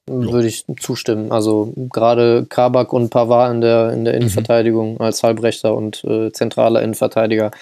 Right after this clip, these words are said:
Speaker 2: Sehr, sehr stark. Beides junge Spieler. Ähm, gerade Kabak auch noch nicht lange in Deutschland.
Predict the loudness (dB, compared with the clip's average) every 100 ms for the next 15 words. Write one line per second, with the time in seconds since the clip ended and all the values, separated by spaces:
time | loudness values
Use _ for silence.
0 | -20 _ -4 0 2 2 0 2 4 2
1 | -2 0 2 2 2 2 2 0 0 0
2 | 2 2 2 0 -2 -2 2 2 2 2
3 | 2 2 0 -2 -2 -4 -2 -2 0 0
4 | 0 0 0 -2 -2